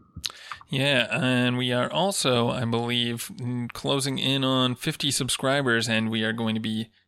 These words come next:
giving away a free RotoViz subscription, if I'm not mistaken, to the fiftieth, uh, Patreon. So you definitely wanna sign up now, get, uh, get that advice for your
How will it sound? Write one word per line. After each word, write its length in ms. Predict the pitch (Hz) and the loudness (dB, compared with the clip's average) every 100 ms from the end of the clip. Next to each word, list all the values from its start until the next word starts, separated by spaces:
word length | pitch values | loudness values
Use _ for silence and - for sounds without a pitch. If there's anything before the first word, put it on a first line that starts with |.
| - | -6
giving 220 | 127 123 | -2 2
away 480 | 117 117 113 113 113 - | 2 2 4 4 2 2
a 220 | 113 113 | 0 0
free 600 | - - 165 180 156 127 - - - | -4 -2 0 4 4 2 -2 -16 -4
RotoViz 360 | 123 120 117 - | 0 0 2 0
subscription, 720 | 117 117 - 110 - - 214 | 0 -2 -2 -2 0 -2 -2
if 120 | 139 | -2
I'm 120 | 117 | -2
not 160 | 113 107 | 0 0
mistaken, 380 | 113 110 110 110 | 0 0 0 -2
to 100 | 110 | -4
the 80 | |
fiftieth, 560 | 107 123 - 113 113 - - - - - | 0 -2 0 -2 -2 -6 -20 -20 -20 -14
uh, 220 | - 110 110 | -4 -2 0
Patreon. 640 | - 139 - 120 110 113 | 2 2 2 -2 -2 -2
So 420 | - 123 113 113 117 - - - | 0 2 4 2 -2 -12 -20 -12
you 100 | - | -4
definitely 380 | 117 127 - 131 | 0 0 2 2
wanna 240 | 123 120 | 2 2
sign 280 | 113 127 123 | 2 2 4
up 100 | 123 | 2
now, 560 | 123 123 123 123 123 131 | 2 2 4 4 2 -2
get, 380 | 123 117 _ - | -2 -2 _ 0
uh, 300 | 113 110 113 | 4 4 2
get 240 | - 123 | 0 -2
that 160 | - 117 | 2 2
advice 460 | 117 117 113 113 - | 2 2 2 4 0
for 180 | - | 0
your 300 | 113 113 113 | 0 2 0